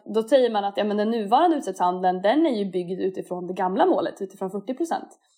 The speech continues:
Ska vi nu nå femtiofem procent, ja, men då måste vi skruva ytterligare lite till. Vi måste uppnå upp de här ytterligare femton procentenheterna. Så att det man gör då är att man öppnar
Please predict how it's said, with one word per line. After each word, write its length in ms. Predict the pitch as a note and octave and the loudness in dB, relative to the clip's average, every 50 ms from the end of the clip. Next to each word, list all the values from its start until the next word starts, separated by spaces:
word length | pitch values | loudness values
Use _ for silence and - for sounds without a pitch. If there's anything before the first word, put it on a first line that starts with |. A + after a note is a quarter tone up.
| _ _ - | _ _ -8
Ska 160 | - - A3+ | -2 -2 0
vi 80 | G#3+ | 0
nu 180 | A3 A#3 C#4+ E4 | 2 2 4 4
nå 140 | D4+ - - | 4 4 2
femtiofem 540 | D4+ D4+ D4+ D#4 D4+ D#4 - - F#3 F#3 - | 2 2 2 2 2 0 -2 -2 -4 -4 -6
procent, 260 | - - G3 F#3 - - | -10 -12 -12 -10 -8 -6
ja, 60 | - | -6
men 120 | G#3 G#3 | -4 -4
då 80 | A3 G#3+ | -4 -4
måste 220 | A#3 A#3+ A#3 - | -4 -6 -6 -8
vi 80 | A3+ A#3 | -8 -8
skruva 460 | A3+ - - A3+ A3 G3+ F#3 G3 G3 | -8 -4 -2 0 0 0 0 0 -2
ytterligare 420 | - A#3 A3 - - - C#4 D4+ | -4 -4 -10 -4 0 4 6 6
lite 240 | D#4 D4 C#4 - F#3+ | 6 6 4 2 -2
till. 200 | - - - - | -8 -8 -8 -6
Vi 80 | - F#3+ | -4 -4
måste 220 | G#3 A3 A3 - | -4 -4 -4 -4
uppnå 320 | A#3+ B3+ B3+ - - B3+ A#3 | -4 -4 -2 2 2 4 4
upp 320 | - D#4 D4+ D#4 - - | 4 4 2 0 -2 0
de 140 | - D#4 C4+ | 2 4 4
här 180 | A3 F3+ F3 | 4 4 2
ytterligare 340 | G3 F#3+ - - - F3 F3+ | 0 -6 -6 -4 -4 -2 -2
femton 400 | F#3 - G3 F#3+ E3+ - - F#3 | 0 0 0 0 -2 -4 -6 -8
procentenheterna. 680 | - G3+ F3 F#3+ F3+ - F#3 F3+ E3+ - - - - G3+ - _ _ _ - - - - - - - _ - | -8 -8 -8 -8 -8 -6 -8 -8 -8 -8 -8 -8 -10 -10 -14 _ _ _ -20 -20 -20 -20 -20 -20 -20 _ 0
Så 60 | - | 0
att 120 | A#3 A3 - | 0 2 2
det 120 | B3 B3+ | 2 4
man 160 | C4 C4 C4 | 4 4 4
gör 160 | C#4 D4 D4 | 4 4 4
då 60 | C4+ A#3 | 4 0
är 40 | |
att 60 | A#3 A#3 | 0 -2
man 120 | A3+ G#3+ | -2 -2
öppnar 440 | A3 A3 A3+ - - C4 C4 D4 | -2 -4 -8 -4 0 2 4 4